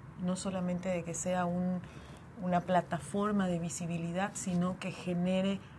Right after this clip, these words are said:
resultados, acciones, eh,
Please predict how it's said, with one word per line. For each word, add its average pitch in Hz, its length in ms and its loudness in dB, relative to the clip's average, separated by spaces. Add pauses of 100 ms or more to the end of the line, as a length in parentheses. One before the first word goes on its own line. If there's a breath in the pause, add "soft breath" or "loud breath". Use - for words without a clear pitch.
resultados, 175 960 0
acciones, 170 760 -2 (440 loud breath)
eh, 160 160 -4